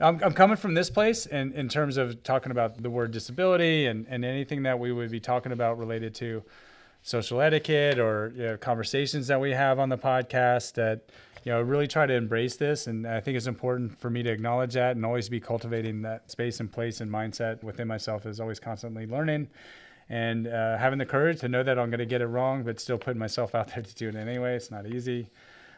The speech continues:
Y-, it's important to, to have this conversation, to lean into this bravely, and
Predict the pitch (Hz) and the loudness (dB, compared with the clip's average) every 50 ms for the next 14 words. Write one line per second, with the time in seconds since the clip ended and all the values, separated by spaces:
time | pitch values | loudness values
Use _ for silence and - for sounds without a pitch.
0 | - _ - 180 147 156 170 190 185 185 220 185 - 220 226 214 165 147 139 135 | -12 _ -6 -6 -4 -4 -2 -2 0 0 -2 0 4 4 4 4 4 0 -4 -6
1 | 131 - - 151 139 - 160 143 139 151 151 147 127 - 156 151 131 120 - - | -8 -2 -2 -2 0 2 2 6 6 6 6 4 0 2 0 2 2 0 0 0
2 | 147 147 139 - 156 139 139 127 - _ _ 117 110 110 123 123 120 123 127 131 | 0 0 0 -2 -2 -4 -4 -6 -10 _ _ -8 -6 -4 -4 -2 -2 0 0 0
3 | 131 135 131 127 - 139 131 131 135 127 127 - - 120 113 127 123 123 123 127 | 0 -2 -4 -2 -2 -2 0 0 0 -2 -2 -6 -12 -6 -2 0 0 2 2 2
4 | 127 123 123 123 123 117 113 113 | 0 0 0 0 -2 -4 -4 -6